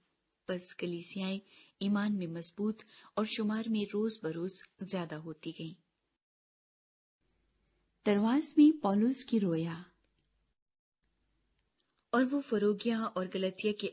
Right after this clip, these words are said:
इलाके में से गुजरे, क्योंकि रूल कुद्स ने उन्हें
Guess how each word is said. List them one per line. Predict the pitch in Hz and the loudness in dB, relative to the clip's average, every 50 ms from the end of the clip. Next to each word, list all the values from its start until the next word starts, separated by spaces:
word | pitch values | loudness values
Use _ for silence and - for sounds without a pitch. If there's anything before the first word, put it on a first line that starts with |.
| - - | -6 -4
इलाके | 208 202 196 196 - - 240 | -4 -2 -2 -4 -4 -4 -4
में | 220 208 | -4 -4
से | - - - | -6 -8 -10
गुजरे, | 165 - 180 180 - 190 214 247 285 - _ _ - | -10 -10 -10 -10 -8 -8 -8 -8 -8 -12 _ _ -6
क्योंकि | - 214 190 - 190 180 | -4 -4 -2 0 -2 -2
रूल | 180 196 190 190 180 | -2 -2 -4 -4 -4
कुद्स | - - 196 208 - - - 185 | -4 -4 -4 -4 -4 -6 -8 -6
ने | 180 180 - 185 | -8 -8 -6 -6
उन्हें | 180 180 190 196 | -6 -4 -4 -6